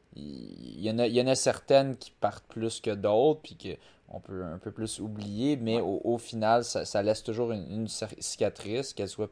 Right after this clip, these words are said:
Speaker 1: petite ou grande sur notre corps. Euh, mais, euh, ouais, ça, ça a l'air, ça, ça a l'air d'être un, un genre de truc que, c'est ça, faut, faut entretenir, sinon ça revient. Puis dans le fond, toi, tu dis, pour, pour réduire son impact, c'est,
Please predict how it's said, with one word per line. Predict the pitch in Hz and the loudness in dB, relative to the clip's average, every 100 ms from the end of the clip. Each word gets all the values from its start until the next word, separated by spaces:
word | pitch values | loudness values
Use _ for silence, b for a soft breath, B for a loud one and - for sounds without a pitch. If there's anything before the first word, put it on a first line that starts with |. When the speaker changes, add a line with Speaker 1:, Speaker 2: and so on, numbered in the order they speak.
| - | -6
Speaker 1:
petite | 101 - - 104 - - - | -8 -8 -6 -6 -6 -16 -16
ou | - | -10
grande | 95 98 107 | -4 -2 -2
sur | 110 | -4
notre | 98 90 | -6 -2
corps. | 117 127 143 b b b - | 2 2 0 b b b -2
Euh, | 95 90 - 76 | 0 0 -4 -8
mais, | 101 104 101 | -4 -2 0
euh, | 95 92 | -2 0
ouais, | 107 110 | 0 0
ça, | 117 | 0
ça | - 101 | 2 6
a | |
l'air, | 107 117 - | 10 8 6
ça, | - - - 117 | -8 -14 -12 -12
ça | 113 113 | -2 4
a | |
l'air | 113 127 | 8 8
d'être | 120 | 8
un, | 110 104 90 | 4 -2 -2
un | 101 | 0
genre | 107 110 | 4 4
de | 107 | 4
truc | - 113 117 - | -2 -4 -4 -2
que, | 107 104 101 b b b | 0 0 -2 b b b
c'est | - 104 | -12 -6
ça, | 95 | -4
faut, | 98 113 90 | -2 -2 -4
faut | - 110 | 0 0
entretenir, | 107 104 110 101 113 113 113 | 2 0 0 -2 -2 0 0
sinon | 113 107 107 | 0 -4 -4
ça | - 98 | -2 -2
revient. | 95 107 135 | -2 -4 -4
Puis | 113 | -2
dans | 107 | 0
le | 104 | 2
fond, | 123 | 0
toi, | 117 123 | 2 2
tu | - | 0
dis, | 107 113 123 117 b b b _ _ _ _ _ _ - | -6 -2 -2 -2 b b b _ _ _ _ _ _ -2
pour, | 131 123 117 | 2 2 2
pour | - 135 135 123 | 2 4 6 4
réduire | 110 120 107 107 117 127 | 2 2 2 0 4 4
son | 127 117 | 2 0
impact, | 107 104 123 120 123 - | 0 0 8 8 8 2
c'est, | - - | -8 -2